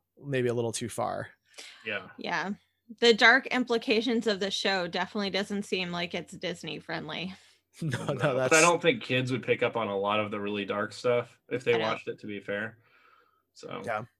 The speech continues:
Speaker 3: Not without a lot of questions, that's for sure. They would have, yeah.
Speaker 1: Mm-hmm.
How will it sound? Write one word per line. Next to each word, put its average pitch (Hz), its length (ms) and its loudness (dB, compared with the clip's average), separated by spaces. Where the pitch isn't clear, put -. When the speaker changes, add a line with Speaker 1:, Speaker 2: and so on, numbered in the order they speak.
Speaker 3:
Not 202 220 4
without 190 280 2
a 175 60 -2
lot 165 220 0
of 160 80 -8
questions, 165 500 -6
that's 165 220 -6
for 170 180 -8
sure. - 400 -8
They 175 120 -8
would 170 120 -8
have, 165 260 -10
yeah. - 280 -10
Speaker 1:
Mm-hmm. 123 280 -6